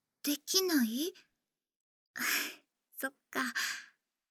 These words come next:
なんだか昨日の夜から甘えん坊さんになっちゃったね。そういうところ、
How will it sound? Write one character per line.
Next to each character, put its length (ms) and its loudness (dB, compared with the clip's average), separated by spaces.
な 180 8
ん 60 8
だ 100 6
か 120 -4
昨 160 -4
日 60 10
の 360 8
夜 260 6
か 140 -4
ら 140 0
甘 220 8
え 80 6
ん 60 0
坊 160 8
さ 160 4
ん 60 6
に 120 8
な 140 6
っ 20 0
ち 120 -2
ゃ 60 2
っ 20 -4
た 180 -12
ね。 260 6
そ 240 8
う 120 8
い 120 6
う 60 2
と 160 2
こ 140 2
ろ、 80 2